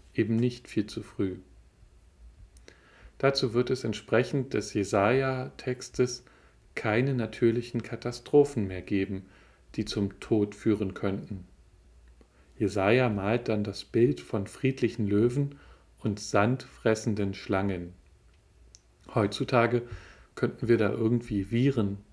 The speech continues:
bestimmt noch mit einflechten. Das höchste Level der Hoffnung ist im Alten Testament nicht das Paradies, sondern das Paradies auf Erden,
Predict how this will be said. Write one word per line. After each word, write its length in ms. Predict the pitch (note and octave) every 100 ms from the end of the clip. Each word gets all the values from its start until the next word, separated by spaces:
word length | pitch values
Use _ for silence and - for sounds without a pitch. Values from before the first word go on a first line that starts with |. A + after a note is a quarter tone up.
| -
bestimmt 360 | - - - D3+
noch 180 | C3+ B2+
mit 220 | A#2+ -
einflechten. 760 | G#2 G2+ - F#2+ - - F#2+ - - _ _ _ - - _ _ - - - _ _ _ _ - - _ -
Das 220 | A2 -
höchste 360 | C#3 F3+ - A2
Level 360 | A2 C3+ D3
der 180 | A#2+ G#2
Hoffnung 520 | A#2 - C#3+ C#3+ D3 - -
ist 180 | -
im 120 | B2 A#2
Alten 300 | G#2+ A#2 A#2+
Testament 640 | A#2+ - G#2+ G2+ G2+ B2
nicht 260 | D3 -
das 140 | A2+ -
Paradies, 580 | A2+ G2+ G2+ B2+ D#3 - - - _ - -
sondern 340 | - A2 G#2+ A2
das 200 | A2 -
Paradies 580 | G#2+ G#2 G#2 C3+ -
auf 260 | - G#2+ -
Erden, 440 | A2+ A#2 A2 F#2